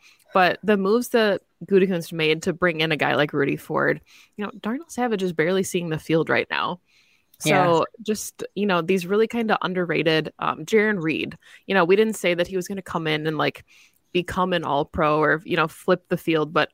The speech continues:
Speaker 1: what they're doing is, you know, freeing up guys like Kenny Clark. And if you focus on J-, Jarran Reed has made some huge plays these last couple games. So just these, these really underrated, kinda, like, under the radar signings. They're not flashy. You know, the Packers didn't bring in O B J,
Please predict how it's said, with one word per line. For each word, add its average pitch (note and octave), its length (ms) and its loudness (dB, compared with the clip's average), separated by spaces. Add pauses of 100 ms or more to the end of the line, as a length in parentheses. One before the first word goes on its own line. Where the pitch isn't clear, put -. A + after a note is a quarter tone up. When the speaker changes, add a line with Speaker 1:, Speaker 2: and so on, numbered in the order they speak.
Speaker 1:
what G3 220 -2
they're A#3 140 2
doing G3 300 0
is, E3 380 -4
you E3+ 120 -2
know, D#3 100 0
freeing D#3 340 -2
up D#3 120 -2
guys D3 240 -2
like F3+ 160 0
Kenny G3+ 240 -2
Clark. G#3 360 2
And D#3 120 -2
if D3+ 120 -4
you D#3 100 -2
focus D#3+ 360 -4
on E3+ 160 2
J-, - 160 -6 (280)
Jarran E4 200 -2
Reed D4+ 160 -2
has A3 140 0
made F#3+ 180 -4
some D3+ 260 -6 (760)
huge A#3+ 520 2
plays D#3 400 2
these D#3+ 200 0
last D#3 200 0
couple - 280 -6
games. D3 460 -6
So D#3 280 0 (720)
just G3+ 180 -12
these, A#3 220 -4
these F#3 220 -6
really G3 260 0 (100)
underrated, E3 800 -2 (320)
kinda, G3 200 0
like, F#3+ 180 4
under D#3+ 240 0
the D3+ 80 0
radar D3+ 300 2
signings. D#3 480 -4
They're E3 100 2
not A#3 160 2
flashy. F#3 640 2
You F#3 80 -4
know, F#3+ 100 4
the F3+ 60 4
Packers F#3+ 400 0
didn't G3+ 200 -2
bring E3 160 0
in F#3+ 100 -2
O D#3 100 4
B G3 140 2
J, D#3 360 0